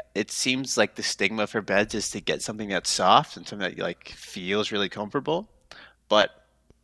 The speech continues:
I kinda, like, sink into it, and my, I don't know, it doesn't, doesn't support my back or my neck very well. So I'm thinking about getting a new mattress.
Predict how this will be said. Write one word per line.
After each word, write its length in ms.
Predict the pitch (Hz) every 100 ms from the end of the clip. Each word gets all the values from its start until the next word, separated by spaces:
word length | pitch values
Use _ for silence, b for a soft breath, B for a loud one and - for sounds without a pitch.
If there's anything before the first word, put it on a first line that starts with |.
| _ _ _ _ - - -
I 80 |
kinda, 240 | 117 151 139
like, 140 | 113
sink 320 | - - 110
into 280 | 120 120 151
it, 220 | 151 160 -
and 160 | - 110
my, 220 | 95 87 _ _
I 80 | 104
don't 100 | 123
know, 120 | 131
it 60 | 90
doesn't, 260 | 107 117 - _ _ _ _
doesn't 180 | - 123
support 380 | - 123 - 123
my 100 | 98
back 380 | 87 104 101 -
or 80 | 101
my 160 | 90
neck 240 | 90 98 -
very 180 | 104
well. 260 | 113 127 160 - B B B B B B _ _ _ _ _ - -
So 260 | - - 107
I'm 60 |
thinking 260 | - 123 175
about 140 | 160
getting 240 | 135 107 98
a 20 |
new 80 | 90
mattress. 640 | 90 107 - - - -